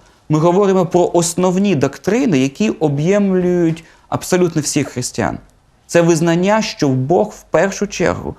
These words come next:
себе об'являє через Біблію, через Писання. Не Писання плюс щось ще, як є в деяких окремих групах.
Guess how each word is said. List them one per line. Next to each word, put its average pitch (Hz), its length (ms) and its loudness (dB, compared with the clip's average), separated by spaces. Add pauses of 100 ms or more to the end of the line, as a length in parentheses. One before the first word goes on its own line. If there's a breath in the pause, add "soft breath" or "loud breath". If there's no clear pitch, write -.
(160 soft breath)
себе 147 260 0
об'являє 143 460 0
через 120 400 -4
Біблію, 110 580 -2
через 120 300 -2
Писання. 98 680 -4 (480 soft breath)
Не 190 180 2
Писання 202 580 0
плюс 175 320 -2
щось - 300 -6
ще, - 360 -4 (680)
як 123 300 2
є 117 200 2
в 117 60 0
деяких 123 420 0
окремих 107 360 0
групах. - 540 -4